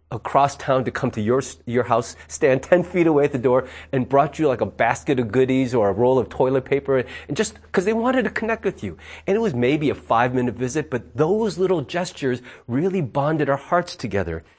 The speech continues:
in those early days. I think it's time to return to that spirit. I want, I want to give you a second question here that this pandemic has posed us, uh, regarding meeting together. And it's, should we meet? Should we meet?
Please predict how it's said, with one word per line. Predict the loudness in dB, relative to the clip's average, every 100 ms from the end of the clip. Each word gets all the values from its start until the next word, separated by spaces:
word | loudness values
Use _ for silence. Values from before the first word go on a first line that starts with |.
| -20 -8
in | -2
those | 0 -2 -2
early | -4 -4 -6
days. | -8 -10 -12 -20 _ _ _ -20 _ -10
I | -6
think | -2 -2
it's | -2 -4
time | -2 -2
to | 0
return | -4 -4 -4 -4
to |
that | -4 -6 -8
spirit. | -10 -8 -8 -12 _ _ _ _ _ _ _ _ _ _ _ -20 -20 -6
I | 0
want, | 2 2 -4 -12 _ _ -12 -4
I | 0
want | 2
to | 2
give | 0
you | -2
a |
second | -2 -2 -4
question | -6 -6 -6
here | -4 -2
that | -4
this | -6
pandemic | -10 -6 -4 -4 -6
has | -10
posed | -8 -6 -6 -8
us, | -12 -20 _ -20 -20 -20 -10
uh, | -10 -8
regarding | -6 0 2 2 0
meeting | 0 0 -2
together. | -4 -6 -2
And | -4
it's, | -4 -12
should | -14 -4 0 2 2
we | 0 0
meet? | 0 -6 -12 -18 -20 _ _ _ -10
Should | -2 0 0
we | -2
meet? | -4 -8